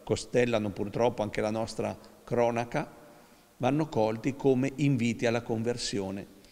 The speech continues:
Non abbiamo un tempo infinito nella vita, abbiamo oggi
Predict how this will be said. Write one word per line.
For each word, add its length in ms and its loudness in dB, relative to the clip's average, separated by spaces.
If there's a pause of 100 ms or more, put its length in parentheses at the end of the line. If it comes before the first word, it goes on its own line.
(540)
Non 200 4
abbiamo 420 2
un 120 -4
tempo 300 -2
infinito 580 -2
nella 220 -4
vita, 500 -6 (500)
abbiamo 400 2
oggi 560 0